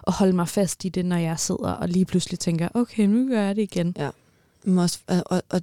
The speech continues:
Speaker 2: og jeg tror også, jeg tror rigtig meget på det der ude af øje, ude af sind. Og
Speaker 1: Ja.
Speaker 2: det er nok også derfor, jeg havde, altså, pr-, at jeg er god til ligesom bare at være sådan her, "Okay, men vi, vi, vi ses bare." Altså sådan, fordi så skal jeg ikke deale med dig, så tænker jeg ikke på dig.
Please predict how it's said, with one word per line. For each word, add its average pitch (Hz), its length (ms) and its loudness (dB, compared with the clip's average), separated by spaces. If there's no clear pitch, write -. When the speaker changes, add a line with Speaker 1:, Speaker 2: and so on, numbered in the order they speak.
Speaker 2:
og 180 120 2
jeg 175 120 0
tror - 220 -2
også, 185 380 -2
jeg 196 120 2
tror 190 200 0
rigtig 185 240 0
meget 170 200 2
på - 60 -10
det 175 140 0
der 175 100 4
ude 185 220 6
af 170 40 6
øje, 165 240 4
ude 180 100 4
af 165 60 0
sind. 208 220 2
Og - 60 2
Speaker 1:
Ja. 185 60 2
Speaker 2:
det 185 80 2
er 180 40 4
nok 180 160 2
også 185 180 4
derfor, 185 260 2
jeg 170 200 2
havde, 165 380 0
altså, 180 200 0
pr-, - 400 -2
at 180 160 -4
jeg 175 120 4
er 180 40 0
god 180 260 4
til 185 140 2
ligesom 175 300 2
bare 156 200 0
at 165 80 -2
være 165 160 0
sådan 175 160 -2
her, 170 80 -2
"Okay, 190 260 -2
men 180 120 2
vi, 170 80 -2
vi, 180 220 -4
vi 180 120 0
ses - 300 0
bare." - 220 -6
Altså 165 220 -2
sådan, 156 440 -4
fordi 165 300 -2
så 170 180 0
skal - 180 -2
jeg 165 40 2
ikke 160 160 -6
deale 175 140 4
med 170 80 2
dig, 156 160 0
så 170 100 -8
tænker 160 300 -2
jeg - 40 -4
ikke - 100 -10
på - 60 -10
dig. 160 160 -6